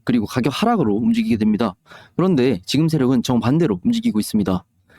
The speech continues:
이 락업 해제 일정이 공개되자 먼저 급등을 유도하고 일부 고점에서 익절하면서 시세를 흔든 뒤에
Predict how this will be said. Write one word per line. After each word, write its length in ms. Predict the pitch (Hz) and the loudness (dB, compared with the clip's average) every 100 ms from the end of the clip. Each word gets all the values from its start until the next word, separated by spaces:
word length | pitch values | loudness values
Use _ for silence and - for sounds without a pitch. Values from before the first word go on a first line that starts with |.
| _ | _
이 100 | 143 | -2
락업 280 | 123 185 196 | 0 0 0
해제 140 | 214 | 0
일정이 300 | 185 156 139 | 0 0 -2
공개되자 560 | 120 131 139 101 123 92 | 0 0 0 0 -2 -2
먼저 300 | - 127 151 | -2 0 0
급등을 420 | 151 180 208 175 113 | -2 -4 0 0 0
유도하고 440 | 120 147 92 90 - - | 0 0 -2 -8 -8 -4
일부 240 | 160 160 | -2 0
고점에서 460 | 113 - 147 127 107 | -2 -2 0 2 0
익절하면서 640 | 104 165 139 101 92 107 _ | 0 -2 0 -2 -4 -8 _
시세를 400 | - - 202 180 | -8 -2 0 2
흔든 240 | 156 208 135 | 0 0 0
뒤에 260 | 107 117 | 0 -4